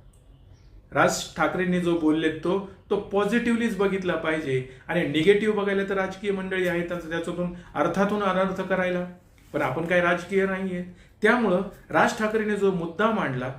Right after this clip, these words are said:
तो अगदी रास्त आहे की महाराष्ट्रामध्ये आरक्षणाची गरज नाही. जो काही मराठा तबका आहे की जो आज आरक्षण मागतोय त्याला जर मराठा समाजातल्याच मंडळींनी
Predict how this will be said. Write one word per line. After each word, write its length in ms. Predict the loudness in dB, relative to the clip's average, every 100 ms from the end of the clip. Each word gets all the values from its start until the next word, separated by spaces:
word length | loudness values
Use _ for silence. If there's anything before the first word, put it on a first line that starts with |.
| -16 -20 _ _ -8 -2
तो 120 | 0
अगदी 280 | 2 2 2
रास्त 400 | 2 0 -2 -2
आहे 160 | -2 -6 -12 -6
की 80 | -2
महाराष्ट्रामध्ये 720 | 0 2 2 2 -2 -2 0
आरक्षणाची 640 | 0 0 -4 -6 -6 -4 -4
गरज 360 | 0 2 2 0
नाही. 260 | -2 -4 -8 -14 -4
जो 80 | 0
काही 200 | 2 2
मराठा 340 | 4 4 2 -2
तबका 300 | -4 -4 -2
आहे 120 | -2
की 100 | 0
जो 100 | 0
आज 200 | 0 -2
आरक्षण 440 | -2 -2 -4 -6 -4
मागतोय 420 | -6 -2 0 0 -4 -16 0
त्याला 240 | 4 4 4
जर 180 | 0 0
मराठा 320 | 0 0 -2
समाजातल्याच 720 | -2 -4 0 0 0 0 0
मंडळींनी 680 | 0 0 2 2 0 -4